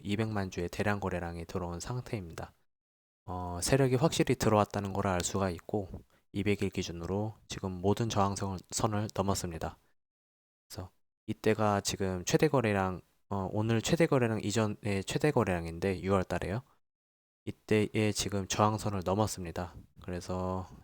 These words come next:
이 종목은 아직 추세가 꺾이지 않았고 오르려면 한참 더 멀었다고 판단이 들고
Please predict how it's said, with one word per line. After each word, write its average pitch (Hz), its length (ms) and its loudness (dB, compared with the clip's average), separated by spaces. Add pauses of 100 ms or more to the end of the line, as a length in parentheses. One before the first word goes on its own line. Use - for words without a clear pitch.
(140)
이 92 80 -10
종목은 98 840 -4
아직 - 320 -6
추세가 - 380 -4
꺾이지 - 460 0
않았고 95 520 -4 (680)
오르려면 110 600 2
한참 135 320 -2
더 113 100 0
멀었다고 90 540 -2
판단이 120 420 -4
들고 90 420 -6